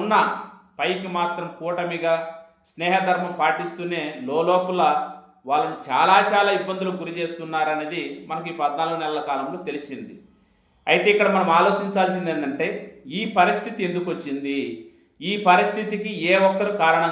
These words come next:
కాదు, కేవలం పవన్ కళ్యాణ్ అనేటువంటి వ్యక్తి మాత్రమే ఈ జనసేన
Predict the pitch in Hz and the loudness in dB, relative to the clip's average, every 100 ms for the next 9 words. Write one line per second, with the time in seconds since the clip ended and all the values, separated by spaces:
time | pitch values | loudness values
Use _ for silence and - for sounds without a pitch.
0 | 151 139 143 135 135 160 185 185 185 - | 2 2 2 -2 -4 -2 0 0 0 2
1 | 147 175 180 185 165 165 165 156 156 151 | 2 2 2 -2 0 2 2 0 -4 -6
2 | 151 143 147 - 156 156 190 190 - 180 | -6 -6 -8 -8 -2 2 4 2 -2 -2
3 | 180 175 175 - - - _ 151 151 143 | 0 -2 -2 -8 -16 -20 _ -4 -2 0
4 | 180 165 175 | 0 0 0